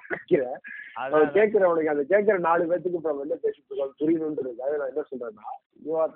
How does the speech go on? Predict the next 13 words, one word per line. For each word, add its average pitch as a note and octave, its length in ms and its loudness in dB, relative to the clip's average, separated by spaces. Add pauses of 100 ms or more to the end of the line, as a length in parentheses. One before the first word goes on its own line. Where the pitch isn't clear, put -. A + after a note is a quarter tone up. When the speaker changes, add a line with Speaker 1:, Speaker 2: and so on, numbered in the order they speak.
Speaker 1:
talking G3 480 2
personal. D#3 400 0 (560)
நீ C3+ 140 -2
வந்து D#3+ 320 2
நம்ம, C#3+ 200 2 (380)
நம்ம D#3 280 -2
ரெண்டு D#3+ 200 0
பேத்துக்கு E3+ 340 0
தெரிஞ்ச D3+ 240 4
கதையை D3 300 4
ஒண்ணு C#3 120 -4
சொல்லிட்டு D3 280 -4
இருக்க. B2+ 240 -8